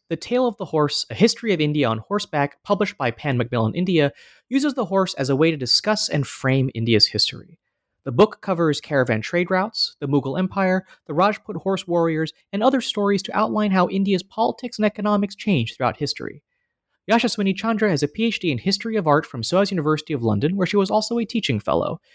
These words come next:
She has been visiting faculty at Jawaharlal Uni-, University, New Delhi, and Ashoka University, Sonipat.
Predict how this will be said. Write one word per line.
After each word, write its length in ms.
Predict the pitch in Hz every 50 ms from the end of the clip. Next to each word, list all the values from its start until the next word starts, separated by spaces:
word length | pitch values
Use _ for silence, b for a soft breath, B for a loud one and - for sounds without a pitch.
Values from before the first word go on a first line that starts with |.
| b b b b
She 120 | - -
has 100 | 165 156
been 160 | - - 156 127
visiting 300 | 139 131 131 127 117 117
faculty 500 | - 151 151 - 190 185 - 247 233 190
at 180 | 135 120 - _ _ _ _ 139
Jawaharlal 540 | 139 127 127 - 156 156 156 165 165 156
Uni-, 200 | 143 139 135 139 131
University, 640 | 143 160 143 127 123 117 135 139 - - 202 233 214
New 100 | 160 139
Delhi, 380 | 123 151 170 185 202 214 220 226
and 100 | 190 190
Ashoka 240 | 180 - 247 240
University, 540 | 240 226 220 196 190 190 180 - - 202 190
Sonipat. 480 | 165 - 160 127 110 101 - - -